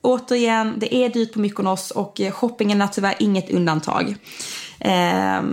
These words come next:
även i de här lite mindre butikerna så, så är det dyrt. Men jag shoppade ändå lite granna och jag ser så mycket fram emot att få ha på mig det här nu i sommar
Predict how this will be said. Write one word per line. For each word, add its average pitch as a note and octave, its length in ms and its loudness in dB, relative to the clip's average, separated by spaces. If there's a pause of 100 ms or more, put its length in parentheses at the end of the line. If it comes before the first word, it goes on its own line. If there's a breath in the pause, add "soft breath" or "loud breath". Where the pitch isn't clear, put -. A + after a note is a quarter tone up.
(140)
även G3+ 340 2
i F#3+ 120 2
de F3+ 120 0
här E3 300 0
lite E3+ 200 0
mindre F#3+ 520 2
butikerna E3 560 -2
så, F#2 400 0
så - 140 -2
är F3 160 2
det D#3+ 60 0
dyrt. - 520 -4
Men G3 320 0
jag A#3+ 140 0
shoppade E4 320 0
ändå C#4 200 4
lite C4 320 0
granna G#3 440 2
och G#3 160 -2
jag F#3+ 160 -2
ser F#3 100 -8
så A3 160 -2
mycket G#3 240 -4
fram F#3+ 160 -2
emot F3 160 -2
att F3 100 -6
få - 100 -2
ha - 260 -2
på G#3 200 0
mig F#3+ 140 0
det F3 60 0
här F3 140 0
nu E3+ 100 2
i D#3+ 60 0
sommar - 460 -2